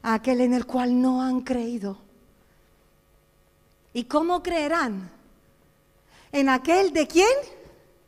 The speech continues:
no han oído? ¿Y cómo oirán sin saber quién les predique?". Lo sobrenatural.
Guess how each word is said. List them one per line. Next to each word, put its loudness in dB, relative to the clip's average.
no 2
han 2
oído? 0
¿Y -4
cómo 2
oirán 4
sin 2
saber 2
quién 4
les -2
predique?". 0
Lo 0
sobrenatural. 2